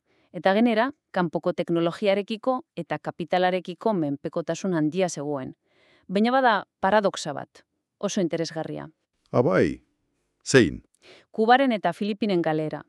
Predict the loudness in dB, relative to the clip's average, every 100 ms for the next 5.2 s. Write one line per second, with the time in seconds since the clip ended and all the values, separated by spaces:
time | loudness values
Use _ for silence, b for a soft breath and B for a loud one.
0 | -6 -2 -2 0 -2 -2 -2 0 -2 -2
1 | -2 -2 -4 -8 -14 -14 _ b b b
2 | -4 0 2 2 2 -2 -4 -2 -2 -2
3 | -4 -6 -4 -4 0 0 0 -4 -4 -4
4 | -6 -6 -2 0 0 0 0 0 -2 0
5 | 0 -2